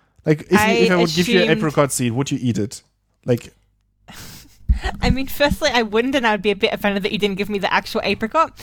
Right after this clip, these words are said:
Speaker 2: But
Speaker 1: No,
Speaker 2: I,
Speaker 1: just a
Speaker 2: I,
Speaker 1: seed. <laughs>
Speaker 2: I would have thought that they had,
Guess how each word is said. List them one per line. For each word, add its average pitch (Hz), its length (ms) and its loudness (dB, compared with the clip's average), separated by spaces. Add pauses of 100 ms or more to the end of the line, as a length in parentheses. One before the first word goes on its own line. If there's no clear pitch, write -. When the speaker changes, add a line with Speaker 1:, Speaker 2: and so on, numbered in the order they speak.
(320)
Speaker 2:
But 240 160 2
Speaker 1:
No, - 80 2
Speaker 2:
I, 127 100 4
Speaker 1:
just 139 220 0
a 247 40 4
Speaker 2:
I, - 20 6
Speaker 1:
seed. 269 340 0 (460)
<laughs> - 1120 -8
Speaker 2:
I 262 140 4
would 311 160 -2
have 311 100 -6
thought 294 500 -2
that 254 280 -2
they 247 200 2
had, 220 400 -2